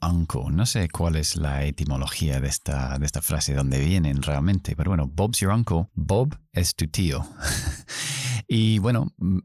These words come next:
se utiliza, am, para decir que, que concluyes un, como unas instrucciones o algunas, ah, forma de, o el resultado, cuando llegas al resultado de algo. Es como decir, am, "Y ya está".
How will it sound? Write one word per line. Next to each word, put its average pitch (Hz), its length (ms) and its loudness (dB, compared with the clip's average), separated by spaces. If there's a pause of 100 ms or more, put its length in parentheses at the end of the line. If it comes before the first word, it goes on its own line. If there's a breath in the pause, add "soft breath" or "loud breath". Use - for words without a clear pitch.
se - 180 0
utiliza, 113 520 0 (180)
am, 78 320 2
para 85 260 0
decir 113 440 0
que, 80 440 0
que - 200 -2
concluyes 127 1000 2
un, 87 600 2
como 82 320 2
unas 82 400 2
instrucciones 90 1040 0
o 80 600 2
algunas, 80 1300 2
ah, 73 300 0
forma 98 420 2
de, 82 200 2
o 82 80 2
el 78 160 2
resultado, 85 840 0
cuando 85 220 2
llegas 107 320 2
al 87 220 2
resultado 80 1000 -2
de 82 220 0
algo. 113 560 -2
Es - 140 -2
como 127 200 2
decir, 95 600 0
am, 80 840 2
"Y 123 120 -2
ya 131 80 2
está". - 340 -4